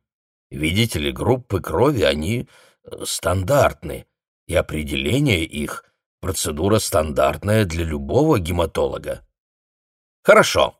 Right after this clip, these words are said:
сказал Элвин. "Вечером, поздним вечером шестнадцатого сентября этого года шериф данного округа привез вам гафель и попросил определить группу крови, найденной на нем.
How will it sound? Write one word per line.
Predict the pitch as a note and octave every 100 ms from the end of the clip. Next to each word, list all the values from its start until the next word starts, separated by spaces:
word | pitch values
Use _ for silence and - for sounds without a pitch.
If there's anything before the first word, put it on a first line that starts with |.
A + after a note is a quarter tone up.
| _ _
сказал | - - G2 F2 E2+ -
Элвин. | E2 C2 B1+ A#1 _ _ _ _ _ -
"Вечером, | A#2 D#3 B2 - D3+ E3 D#3+ - - _ _
поздним | - E3+ F3 A#2 D3+ C#3+
вечером | G#2 C3+ D3 - C#3 C#3
шестнадцатого | - A2 - B2+ C#3 - - A#2+
сентября | - A2+ G#2+ F#2+ A#2 C3 -
этого | B2 B2+ G#2 F#2+
года | E2 A#2 B2 C3 B2+ _ _ _ -
шериф | - A#2+ D3 F#3 G2
данного | A2+ B2 A2 G#2 G2
округа | - B2+ D#3 - D3+ C#3 C3+
привез | - F2+ C3+ F#3+ -
вам | A#2+ B2 G#2+ D#2
гафель | E2 F#2+ D#2+ - C#3+ E3+ - _ _
и | -
попросил | G#2 A#2 G2 - - G#3 F#3+
определить | A2+ G2 G#2+ A2 D#3 D#3+
группу | G2 A2+ D3+ A2+ - G2
крови, | G2+ A2 F#3+ D#3+ F3+
найденной | E3+ F3+ D#3 G#2 D#2+ G2 F#2+ F#2+ F2+
на | G2
нем. | G#2+ F2 C#2